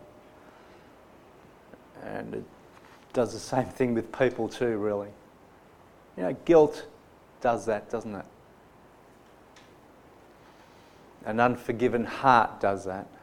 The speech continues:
and, uh, unresolved sin does that as well.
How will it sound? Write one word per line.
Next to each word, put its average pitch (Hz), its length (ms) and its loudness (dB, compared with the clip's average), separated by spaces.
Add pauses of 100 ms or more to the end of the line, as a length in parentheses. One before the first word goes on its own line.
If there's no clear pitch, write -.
(380)
and, 101 280 -14
uh, 98 260 -10
unresolved 107 640 0
sin 104 380 -8
does 95 240 -6
that 95 200 -10
as 95 180 -14
well. 95 260 -8